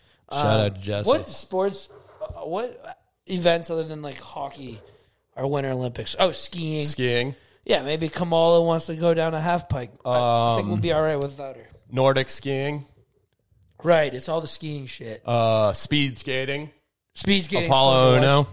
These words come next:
Speaker 1: Is he still out there?
Speaker 2: It's gotta be.
Speaker 1: I, I haven't
Speaker 2: But
Speaker 1: seen him on a
Speaker 2: it's
Speaker 1: Subway commercial in a little bit.
Speaker 2: Um,
Speaker 1: Who knows?
Speaker 2: hockey.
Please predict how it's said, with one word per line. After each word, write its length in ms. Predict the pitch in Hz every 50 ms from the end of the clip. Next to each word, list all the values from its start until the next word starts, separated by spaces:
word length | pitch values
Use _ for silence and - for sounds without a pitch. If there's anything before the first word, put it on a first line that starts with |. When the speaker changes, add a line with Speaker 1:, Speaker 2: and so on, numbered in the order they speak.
| - _
Speaker 1:
Is 100 | - -
he 80 | 214
still 220 | 202 - - 240 226
out 180 | 220 226 220
there? 240 | 220 247 240 240 - - - _ _ _ _
Speaker 2:
It's 100 | _ -
gotta 360 | - - 131 104 - 73 76
be. 220 | 78 87 90 85 - -
Speaker 1:
I, 140 | 156 156
I 400 | 151 147 139 139 143 151 143 -
haven't 160 | 302 320 262 233
Speaker 2:
But 80 | - -
Speaker 1:
seen 100 | - -
him 80 | 233
on 100 | 233 226
a 20 | 220
Speaker 2:
it's 100 | - -
Speaker 1:
Subway 320 | 233 220 208 190 190 175
commercial 420 | 165 - 151 147 143 143 135 139 131
in 40 | 127
a 40 |
little 140 | 131 131 127
bit. 340 | 127 127 127 120 123 - -
Speaker 2:
Um, 640 | 117 120 117 117 113 104 87 69 65 85 101 90 - _ _ _ _ _ _ _ _ _ _
Speaker 1:
Who 140 | 185 180 185
knows? 300 | 180 175 147 123 - _ _ _
Speaker 2:
hockey. 600 | - - 143 139 135 135 - 139 143 147 156